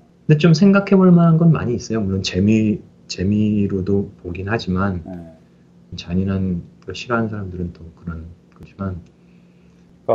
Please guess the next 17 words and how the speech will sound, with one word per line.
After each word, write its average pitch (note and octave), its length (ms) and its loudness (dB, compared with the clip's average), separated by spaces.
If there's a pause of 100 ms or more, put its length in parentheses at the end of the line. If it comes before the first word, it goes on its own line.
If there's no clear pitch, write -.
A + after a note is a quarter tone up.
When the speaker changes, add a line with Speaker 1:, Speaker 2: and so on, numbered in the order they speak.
Speaker 2:
어떻게 B2 160 -4
보면은 A#2+ 280 -2
Speaker 1:
어떤 A2+ 320 0
Speaker 2:
뭐 A#2+ 300 2 (220)
일종의 B2 800 -2 (840)
성향, D3 480 -4 (100)
유전 A2 280 2
정보 G#2+ 300 0
이런 G#2+ 220 2
거에 G2+ 160 0
있어서 G#2 540 -2
이런 A2 200 -2
거 G2+ 400 2
덕에 F#2+ 360 -2
미래가 F#2+ 560 2 (200)
결정되는 F#2+ 1300 -4
이런 F2+ 340 -10